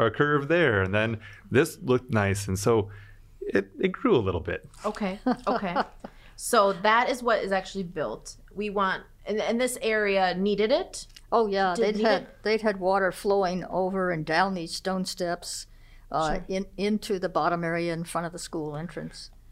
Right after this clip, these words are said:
Speaker 1: Yeah, so this had both the kind of sediment and phosphorus that runs off of impervious areas, plus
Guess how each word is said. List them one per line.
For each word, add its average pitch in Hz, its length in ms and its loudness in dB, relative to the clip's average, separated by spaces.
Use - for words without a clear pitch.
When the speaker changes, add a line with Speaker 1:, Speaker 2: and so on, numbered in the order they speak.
Speaker 1:
Yeah, 110 80 2
so - 160 -2
this 120 180 0
had 110 240 2
both 120 360 4
the 92 340 2
kind 95 180 -2
of 82 180 -10
sediment 117 720 2
and 95 120 -4
phosphorus 107 500 -2
that - 120 -12
runs 104 260 2
off 98 280 2
of 101 60 -8
impervious 95 580 0
areas, 87 500 -2
plus 175 480 2